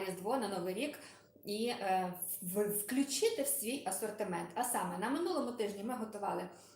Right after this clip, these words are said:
карамель в баночках солону, ми готували, е, цукерочки трюфелі. Так, хто приєднується, будь ласочка, дайте мені якісь реакції, чи все добре зі звуком, чи мікрофон працює,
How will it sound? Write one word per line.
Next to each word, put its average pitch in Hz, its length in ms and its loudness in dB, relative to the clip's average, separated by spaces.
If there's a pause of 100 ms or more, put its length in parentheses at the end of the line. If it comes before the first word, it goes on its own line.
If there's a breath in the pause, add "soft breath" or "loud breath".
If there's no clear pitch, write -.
карамель 233 540 2 (300)
в 233 140 -12
баночках 277 520 6
солону, 294 520 6
ми 302 160 2
готували, 269 600 2 (640 loud breath)
е, 202 200 4
цукерочки 254 920 4
трюфелі. 185 440 0 (560 loud breath)
Так, 180 240 -2
хто 220 140 -2
приєднується, 202 720 0
будь 196 120 -6
ласочка, 196 380 -2
дайте 190 260 0
мені 190 120 -8
якісь 190 220 -8 (300 loud breath)
реакції, 214 580 6
чи 185 400 2
все - 180 -2
добре 214 280 2
зі 202 140 4
звуком, 339 540 2
чи 220 340 2 (140)
мікрофон 214 460 -2
працює, 320 420 0